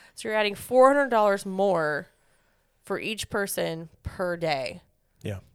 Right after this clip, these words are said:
Speaker 1: So you're, f-, or sorry, for here, four hundred dollars more per day. So you're sixteen hundred dollars plus this, the price of your stay. So you're at twenty-two hundred bucks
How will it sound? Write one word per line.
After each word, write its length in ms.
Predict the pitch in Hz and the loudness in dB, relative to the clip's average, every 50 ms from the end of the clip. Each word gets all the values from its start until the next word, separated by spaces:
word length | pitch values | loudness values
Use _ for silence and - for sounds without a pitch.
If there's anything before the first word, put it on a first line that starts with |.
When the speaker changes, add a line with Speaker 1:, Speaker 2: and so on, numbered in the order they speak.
| _ - | _ -6
Speaker 1:
So 200 | - - 202 190 | 0 2 2 2
you're, 200 | 185 185 185 180 | 2 0 -2 -4
f-, 560 | 175 - - - - - - - - - - - - | -4 -8 -14 -18 -18 -20 -20 -20 -20 -20 -18 -4 0
or 220 | - 196 156 117 | 2 2 2 0
sorry, 320 | 156 - - 208 196 190 190 | -2 -2 0 0 0 0 -2
for 120 | - 202 | -6 -8
here, 240 | 196 220 220 220 214 - | -8 -8 -8 -8 -10 -2
four 180 | - 240 262 | 2 4 4
hundred 120 | 285 269 247 | 4 4 4
dollars 280 | 233 214 202 208 190 | 4 2 2 0 0
more 260 | 196 190 190 190 185 | -2 -2 -2 -2 -2
per 300 | 190 - - - 196 185 | -4 -8 -8 -6 -4 -2
day. 220 | 180 175 165 156 165 | -2 -2 -4 -4 -6
So 120 | - - | -8 -8
you're 200 | 185 190 180 175 | -6 -6 -6 -6
sixteen 420 | 180 - - 277 269 - - 311 285 | -8 -6 -6 -8 -8 -8 -8 -10 -8
hundred 180 | 285 269 240 | -8 -4 -2
dollars 400 | 214 190 180 175 180 180 185 - - - - - - - _ _ | 0 0 0 0 -2 -4 -8 -12 -16 -20 -20 -20 -20 -20 _ _
plus 460 | - - - 233 226 220 233 247 - | -16 -10 -2 2 4 4 4 2 0
this, 320 | - - - 233 220 - - - | -6 -6 -6 -6 -6 -8 -12 -10
the 340 | 196 190 190 185 175 175 170 165 | -2 0 0 2 2 0 -2 -4
price 180 | - - 196 180 | -6 -6 -6 -6
of 40 | - | -6
your 140 | 180 170 165 | -8 -8 -8
stay. 500 | 160 - - 180 165 160 156 156 160 - _ - - - _ _ | -6 -6 -6 -4 -4 -4 -6 -6 -8 -12 _ -20 -20 -20 _ _
So 160 | - - 185 175 | -2 0 2 2
you're 240 | 170 170 175 175 | 2 2 0 0
at 180 | 170 165 - - | 0 -2 -4 -8
twenty-two 380 | - - - 208 208 202 214 202 | -10 -6 -4 -4 -4 -2 -2 -4
hundred 180 | 180 165 160 | -4 -4 -4
bucks 380 | - - - - - - - | -6 -8 -8 -10 -14 -18 -18